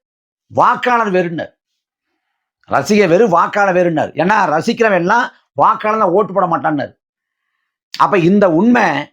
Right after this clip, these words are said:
விஜய்க்கு ரெண்டாயிரத்தி இருபத்தாறுக்கு பிறகு புரிய தொடங்கும். அது வரைக்கும் விஜய் ஏதாவது சொல்லி இவங்க ஏமாத்திட்டு இருக்காங்க,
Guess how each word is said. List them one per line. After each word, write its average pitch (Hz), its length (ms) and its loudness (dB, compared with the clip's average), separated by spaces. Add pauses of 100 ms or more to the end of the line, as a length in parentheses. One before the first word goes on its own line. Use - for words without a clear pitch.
(140)
விஜய்க்கு 220 440 0 (100)
ரெண்டாயிரத்தி 208 380 0
இருபத்தாறுக்கு 160 440 -2
பிறகு 202 420 -2
புரிய 175 200 0
தொடங்கும். 127 420 -6 (760)
அது 180 240 2
வரைக்கும் 196 300 2
விஜய் 202 320 2
ஏதாவது 185 220 0
சொல்லி 185 280 -2
இவங்க 160 100 0
ஏமாத்திட்டு 165 340 -4
இருக்காங்க, 104 280 -14